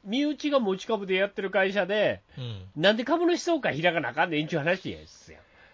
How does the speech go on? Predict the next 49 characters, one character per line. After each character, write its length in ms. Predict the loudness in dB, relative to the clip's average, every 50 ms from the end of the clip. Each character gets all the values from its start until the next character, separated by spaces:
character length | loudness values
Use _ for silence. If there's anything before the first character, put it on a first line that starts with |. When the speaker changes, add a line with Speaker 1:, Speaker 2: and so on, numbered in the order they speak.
| _ _ _
Speaker 2:
ま 100 | -16 -12
あ、 40 | -8
で 100 | -6 -6
も 80 | -6 -4
一 100 | -4 -6
応、 40 |
主 100 | -8 -8 -4
張 180 | -2 -2 -2
書 160 | 0 0 2 2
類 100 | 4 4
は 140 | 4 2
揃 240 | 2 0 0 0 0 0
え 60 | -2
て、 200 | -4 -4 -4 0
入 160 | 4 4 4
っ 40 | 2
て 120 | 0 -6
出 140 | -6 -6 -6
し 60 | -4
と 80 | -4 -4
か 80 | -4
な 60 | -4 -4
あ 40 |
か 120 | -4 -4 -2
ん 80 | -2
わ 100 | -2 -4
け 80 | -6 -8
で 80 | -12 -12
す 60 | -12
よ。 80 | -6
Speaker 1:
あ、 20 | 0
ま 100 | 2 4
あ 40 | 4
ま 60 | 4
あ、 20 | 2
Speaker 2:
お 40 |
そ 40 | 0
ら 60 | 0 0
く 20 |
ね。 20 | 0
Speaker 1:
そ 60 | 2
れ 100 | 4 4
や 140 | 6 6 4
っ 80 | 4
て 160 | 0 -2 -2
な 140 | 2 2 4
い 100 | 2 2
け 140 | 2 -2 -2
ど、 320 | 0 2 2 2 2 0